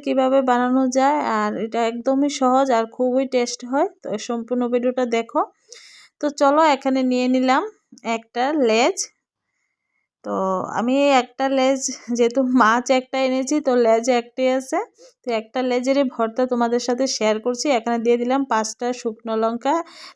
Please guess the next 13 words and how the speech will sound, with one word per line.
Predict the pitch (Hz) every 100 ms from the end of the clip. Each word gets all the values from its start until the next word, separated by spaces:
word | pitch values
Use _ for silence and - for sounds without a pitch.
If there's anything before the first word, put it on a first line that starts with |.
| _
তেল | 247 240 254
ছাড়া | 262 247 262 262
একটু | 226 240 214
ভেজে | 208 208
নেব | 220 233 247 247
আমি। | 311 - _ _ _ _ _ _ _ _ _ _ _ _ _
তো | 226 220
চলো, | 202 185 165 - - _ 214
ভাজা | 208 214 247 233
হয়ে | 226 233
গেছে। | 247 254 320 285 208
এখন | - 254 349 320 233 208
বেশ | 208 214